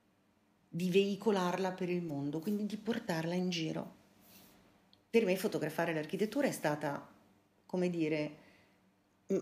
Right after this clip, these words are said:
meravigliosamente, e non so se questa sia un'idea onnipotente o semplicemente una, un eccesso dell'immaginario, è stato prendere queste montagne e farle volare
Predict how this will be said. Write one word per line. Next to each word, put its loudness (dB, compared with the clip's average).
meravigliosamente, 4
e 2
non 2
so 2
se -2
questa 2
sia 2
un'idea 0
onnipotente 2
o -2
semplicemente 2
una, -4
un 0
eccesso 4
dell'immaginario, 0
è -2
stato -2
prendere 0
queste -4
montagne -2
e -4
farle -4
volare -6